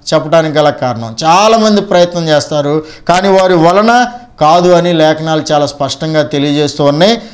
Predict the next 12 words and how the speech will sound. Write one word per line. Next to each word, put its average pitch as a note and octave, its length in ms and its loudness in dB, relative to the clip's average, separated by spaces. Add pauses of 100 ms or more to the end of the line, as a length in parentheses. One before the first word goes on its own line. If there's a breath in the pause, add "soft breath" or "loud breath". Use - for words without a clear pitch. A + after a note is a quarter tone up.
(200 loud breath)
ఎవరెవరు F#3+ 460 2
రక్షించబడతారంటే E3+ 1120 0
లేఖనములను E3 1080 0 (340 loud breath)
ఎరిగిన F3 360 2
వారు, D#3 600 2 (320 loud breath)
అలాగే F3 520 2
సత్యమును G3+ 600 0
నమ్మిన D#3+ 360 -2
వాళ్ళు, C#3+ 580 0 (240 loud breath)
విధేయత F#3+ 680 0
చూపిన F3 280 0
వాళ్ళు, C#3+ 640 2